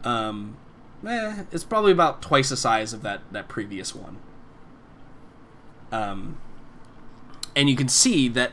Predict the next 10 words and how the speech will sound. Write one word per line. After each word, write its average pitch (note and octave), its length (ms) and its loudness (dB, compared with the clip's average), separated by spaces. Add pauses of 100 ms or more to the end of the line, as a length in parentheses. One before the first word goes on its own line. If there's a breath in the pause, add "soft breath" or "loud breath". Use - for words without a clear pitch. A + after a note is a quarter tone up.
along D3 320 4
the C3 100 2
floor, G#3+ 520 0 (560 soft breath)
it C#3+ 160 4
actually C#3+ 500 4
goes C#3 500 4
from B2 480 4
the A#2+ 80 0
metal A#2+ 300 4
floor, C#3 540 -2